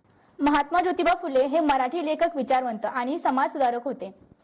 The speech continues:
त्यांनी सत्यशोधक समाजाची स्थापना केली. शेतकरी आणि बहुजन समाजाला केंद्रस्थानी ठेवून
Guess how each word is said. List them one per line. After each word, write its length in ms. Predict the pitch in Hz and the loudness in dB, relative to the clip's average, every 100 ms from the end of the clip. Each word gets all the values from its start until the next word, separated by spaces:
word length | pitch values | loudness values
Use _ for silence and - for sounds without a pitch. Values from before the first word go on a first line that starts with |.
| _ _ | _ _
त्यांनी 240 | 330 330 403 | -2 -2 -2
सत्यशोधक 580 | 339 269 359 370 330 381 | -2 0 -2 -2 -2 -2
समाजाची 460 | 339 302 302 339 | -2 0 0 -2
स्थापना 440 | 330 302 226 262 294 | -4 -4 -2 -6 -4
केली. 260 | 262 202 196 _ _ - | -6 -8 -14 _ _ -6
शेतकरी 400 | 277 277 311 294 | -4 -2 -4 -4
आणि 200 | 320 269 | -4 -4
बहुजन 360 | 277 277 254 311 | -2 -2 -4 -4
समाजाला 420 | 330 262 262 302 | -4 -2 -2 -2
केंद्रस्थानी 680 | 311 269 247 339 349 277 285 | -4 -6 -4 -4 -4 -6 -4
ठेवून 260 | 294 277 | -4 -4